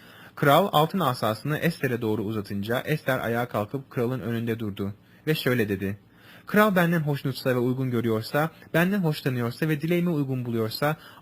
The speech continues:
Agag'lı Hammedada'nın oğlu Haman'ın krallığının bütün illerinde yaşayan Yahudilerin yok edilmesini buyurmak için yazdırdığı mektupları yazılı olarak geçersiz kılsın. Halkımın felakete uğradığını görmeye nasıl dayanırım? Soydaşlarımın öldürülmesine tanık olmaya nasıl dayanırım?"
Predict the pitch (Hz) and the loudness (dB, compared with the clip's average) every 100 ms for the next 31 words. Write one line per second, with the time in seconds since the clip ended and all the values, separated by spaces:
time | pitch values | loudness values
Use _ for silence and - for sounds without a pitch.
0 | - 196 180 - 175 175 156 165 170 151 | 0 2 2 2 0 2 0 2 2 0
1 | 127 120 165 - 117 113 160 196 - - | 0 0 -2 0 0 2 0 0 -6 -8
2 | - 190 147 170 196 160 151 151 151 156 | 2 4 4 2 0 2 2 2 0 0
3 | 185 156 220 202 143 127 120 127 165 147 | 0 0 -2 -4 -2 -2 -2 -2 -2 -2
4 | - 120 131 131 175 147 120 170 180 - | -2 -2 -2 0 -2 -2 0 0 -4 -8
5 | - 202 180 156 143 143 170 139 135 160 | -2 2 2 2 0 -2 -2 0 0 -2
6 | 170 - 123 127 123 117 123 151 143 123 | -4 -6 -4 0 0 -2 -2 0 0 -2
7 | - 135 135 160 139 151 175 131 131 - | -4 -4 -2 0 0 0 0 2 0 -2
8 | 127 143 131 - - 117 - 107 107 - | -2 0 -2 -4 -6 -6 -6 -8 -10 -16
9 | - - - - 147 - 175 175 160 156 | -20 -20 -8 2 2 4 0 2 2 2
10 | 151 160 175 139 131 147 151 135 131 139 | 0 0 2 2 0 -2 2 2 2 0
11 | 147 165 175 135 117 104 107 - - - | -2 -2 0 0 0 -2 -4 -10 -20 -12
12 | - 151 151 160 - 175 190 151 135 139 | 2 4 4 2 0 0 0 0 0 -2
13 | 139 135 156 151 143 160 143 143 135 151 | -2 -2 -4 -2 -2 -2 -2 -2 -2 -4
14 | - 226 165 123 104 107 | -4 -2 -2 0 -4 -6